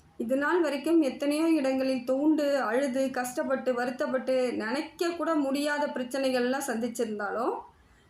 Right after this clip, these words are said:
இப்ப பாருங்க, தன்னந்தனியா தெளிவா நிப்பீங்க. "எதுவாக இருந்தாலும் பார்த்துக்கலாம், உங்களால என்ன பண்ண முடியும்?" அப்படிங்கிற இடத்துக்கு நீங்க வருவீங்க. ஒண்ணுமே பண்ண முடியாதுங்க யாராலையும் உங்களை.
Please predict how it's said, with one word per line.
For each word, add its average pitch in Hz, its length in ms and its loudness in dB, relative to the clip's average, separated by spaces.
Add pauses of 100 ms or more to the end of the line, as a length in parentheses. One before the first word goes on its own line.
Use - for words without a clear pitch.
(140)
இப்ப 240 260 -4
பாருங்க, 233 560 -2
தன்னந்தனியா 277 640 0 (160)
தெளிவா 277 520 0
நிப்பீங்க. 220 400 -4 (760)
"எதுவாக 277 540 -2
இருந்தாலும் 262 440 0
பார்த்துக்கலாம், 254 560 -2
உங்களால 233 440 -2
என்ன 277 420 4
பண்ண 294 320 -2
முடியும்?" 254 420 -2 (300)
அப்படிங்கிற 277 500 0
இடத்துக்கு 262 440 -2
நீங்க 226 260 0
வருவீங்க. 208 300 -4 (440)
ஒண்ணுமே 285 360 0
பண்ண 311 200 2
முடியாதுங்க 254 460 0
யாராலையும் 254 380 2
உங்களை. 220 220 0